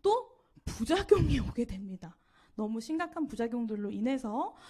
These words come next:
계속해서 졸리고 피곤하고 처지는 그런 시간들을 보내던 중에 병원에서 청천벽력 같은 소리를 들었어요.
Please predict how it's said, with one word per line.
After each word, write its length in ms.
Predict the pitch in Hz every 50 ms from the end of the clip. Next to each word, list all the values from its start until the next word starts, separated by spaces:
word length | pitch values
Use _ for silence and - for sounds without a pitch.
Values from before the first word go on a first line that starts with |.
| - - -
계속해서 560 | - - - 233 - 262 - - 247 226 233
졸리고 960 | 226 - - 233 226 240 247 247 247 233 - - 254 254 254 254 254 254 254
피곤하고 800 | - - 339 302 330 320 311 294 285 262 254 254 262 254 262 269
처지는 640 | - - - 403 - 370 339 330 359 392 359 240 220 - - - - - _
그런 180 | - 240 254 269
시간들을 500 | 262 349 - 349 339 320 302 285 277 269
보내던 440 | - - 220 220 233 233 233 233
중에 500 | 226 - - 202 208 269 311 269 185 - - - - - - -
병원에서 480 | - 214 226 240 277 277 254 233 233 262
청천벽력 840 | 262 - - - 523 571 - - - 539 494 - 226 233 269 302 302
같은 280 | - 285 - - 233
소리를 340 | 226 - 330 294 294 226 208
들었어요. 400 | - - 208 190 - - - -